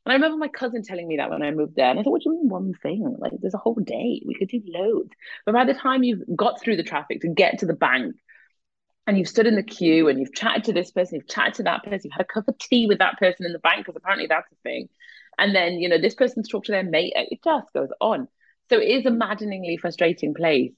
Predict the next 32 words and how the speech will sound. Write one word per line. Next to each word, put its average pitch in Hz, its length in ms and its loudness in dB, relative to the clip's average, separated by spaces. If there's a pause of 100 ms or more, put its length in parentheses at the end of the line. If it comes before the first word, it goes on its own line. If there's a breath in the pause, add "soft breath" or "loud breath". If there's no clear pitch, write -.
(160)
But 160 160 4
if - 180 0
you 180 120 -2
can 160 320 -2
give 170 160 2
in 190 200 2
to - 120 -10
the 156 180 -4
city, 127 560 -2 (160)
it - 160 0
can 143 280 -2 (100)
unlock 151 540 0 (140)
so 170 360 0
much - 440 -8
in 139 200 0
you 78 180 0
and - 160 -2
unlock - 360 -2
this 76 100 -8 (200)
whole 98 240 2
incredible - 520 -4
world. - 340 0
And 208 80 4
it 240 80 4
is 240 160 4
amazing. - 500 0 (280 loud breath)
And 220 80 6
I 233 60 6
know 240 160 6
that 220 100 2
I'm 196 320 0 (280)
Egyptian, 156 540 2